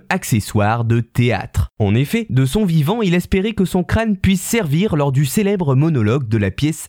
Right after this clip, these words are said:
Hamlet de Shakespeare, un des passages les plus célèbres de toute la littérature anglaise, où Hamlet, en récitant,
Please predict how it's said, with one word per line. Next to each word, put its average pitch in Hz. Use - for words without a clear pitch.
Hamlet 151
de 107
Shakespeare, 131
un 110
des 101
passages 123
les 110
plus 160
célèbres 170
de 135
toute 165
la 135
littérature 113
anglaise, 117
où 143
Hamlet, 156
en 104
récitant, 135